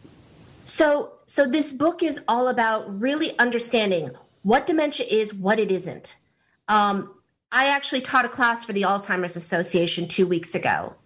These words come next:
and the topic was understanding dementia-related behaviors and how do you, how do you deal with them? At the end of the course, um, I offered all the attendees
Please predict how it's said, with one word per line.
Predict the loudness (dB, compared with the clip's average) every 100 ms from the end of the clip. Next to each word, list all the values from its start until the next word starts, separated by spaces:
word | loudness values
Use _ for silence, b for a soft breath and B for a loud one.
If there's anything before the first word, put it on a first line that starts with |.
| _ -2
and | 0
the | 0
topic | 0 0 0 -4 -2
was | -2 -2 -6 -10 -4
understanding | -2 0 -2 0 0 0 -2 -2 -2 -6 B B B 0
dementia-related | 2 2 0 -2 -2 0 0 0 -2 -2
behaviors | -2 -2 0 0 -2
and | -4
how | 0 0
do | 2
you, | -2 -4 -6
how | -6 -4
do | -2
you | -2
deal | 0 0
with | 0 -6
them? | -6 -6 -4 -6 B B B B B _ _ _ _ _ -20 -4 0
At | 0
the | 0 -2
end | -2
of | 0
the | -2
course, | 0 2 2 0 -4 -6 0
um, | 0 2 -2 -6 -4
I | -2 0
offered | 0 0 0 -2 -2 -6 B -2
all | 0
the | 0 -2
attendees | -2 -2 0 2 0 -2 -6